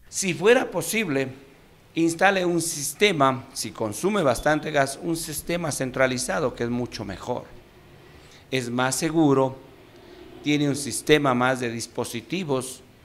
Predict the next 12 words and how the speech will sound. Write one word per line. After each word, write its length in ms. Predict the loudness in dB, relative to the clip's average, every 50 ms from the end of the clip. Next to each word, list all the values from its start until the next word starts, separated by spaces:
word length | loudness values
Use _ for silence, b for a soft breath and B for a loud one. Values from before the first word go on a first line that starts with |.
| B B B B B B B B B B -4
el, 520 | -2 0 2 2 2 2 2 0 -2 -6 -8 -6
el, 260 | -4 -2 -2 -2 -4 -4
el 160 | -6 -8 -6
control 580 | -4 -4 -4 -2 -2 2 4 4 4 4 4 2
de 100 | 2 2
un 180 | 2 2 0
incendio 680 | 0 0 -2 -4 0 2 2 4 4 2 2 2 2 2
es 180 | 0 0 -2 -4
más 300 | -2 -2 -2 -2 -4 -2
fácil 500 | 4 4 6 6 4 2 -4 -6 -8 -8 -12 -20 -20 _ B B B B B B B B B B -18 -14
y 100 | -12 -8
casi 800 | 0 4 4 4 4 2 0 0 0 0 0 0 -2 -4 -6 -8